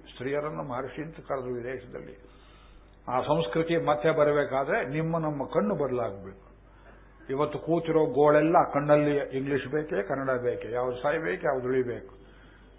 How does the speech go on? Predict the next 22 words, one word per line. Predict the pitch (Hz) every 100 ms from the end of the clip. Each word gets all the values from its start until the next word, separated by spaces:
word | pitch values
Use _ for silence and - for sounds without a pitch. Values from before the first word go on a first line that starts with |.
| 107
ರಾಮಾಯಣ | 117 147 147 151
ಬೇಕೇ, | 151 160 170
ಮಹಾಭಾರತ | 135 147 135 147 160
ಬೇಕೇ? | 156 156
ರಾಮಾಯಣದ | 127 147 160 160 147 151
ಕಥೆ | 170
ಗೊತ್ತಿಲ್ಲ, | 165 165 165
ಮಹಾಭಾರತ | 165 151 151 147 151 -
ಕಥೆ | 151 165
ಗೊತ್ತಿಲ್ಲ, | 160 160 165 180
ಹುಡುಗರಿಗೆ | 139 139 135 127
ಹೇಳೋರಿಲ್ಲ, | 135 156 160 156 180 - - - - - - -
ಎಲ್ಲ | 120 185 196 208
ಧೃತರಾಷ್ಟ್ರ | 160 165 175 185 185 - 170
ಕಣ್ಣಾಗ್ತಾ | 160 160 165 165 160 160
ಇದೆ. | 156 151 139 131 - - - - - - - - - -
ಈ | 143 143
ಕಣ್ಣು | 147 160 160
ಮತ್ತೆ | 139 135 165
ಕಾಣಿಸ್ಬೇಕು. | 160 143 143 127 135 131 - 139 - - - - -
"Those | 143 135 139
are | 123